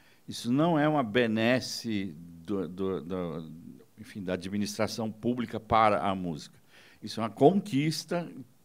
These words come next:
que a música, como setor, como classe, como um campo de trabalho,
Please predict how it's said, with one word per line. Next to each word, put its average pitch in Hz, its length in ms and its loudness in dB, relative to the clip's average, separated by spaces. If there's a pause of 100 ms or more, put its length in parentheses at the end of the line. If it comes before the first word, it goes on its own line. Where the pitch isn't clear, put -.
(140)
que 98 340 -2
a 95 80 4
música, 143 600 2
como 117 260 -2
setor, 107 540 -2
como 101 240 -2
classe, 107 580 4
como 104 360 0 (380)
um 104 140 2
campo 120 520 6
de 95 140 -4
trabalho, 101 600 4